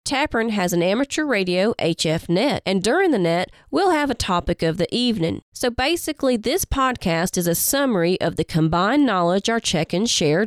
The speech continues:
during the Tapper nets. If y'all have any questions about Tapper, feel free to go to the following website, w w w dot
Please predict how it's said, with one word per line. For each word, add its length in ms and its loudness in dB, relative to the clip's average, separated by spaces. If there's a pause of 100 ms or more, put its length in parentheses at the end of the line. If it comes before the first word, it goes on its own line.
during 340 2
the 80 0
Tapper 460 0
nets. 480 0 (220)
If 160 -4
y'all 160 2
have 200 2
any 220 2
questions 540 -2
about 340 -2
Tapper, 460 -2 (180)
feel 300 0
free 340 0
to 100 -4
go 200 2
to 160 -4
the 80 -2
following 480 0
website, 560 -2 (200)
w 380 0
w 400 0
w 460 0
dot 280 0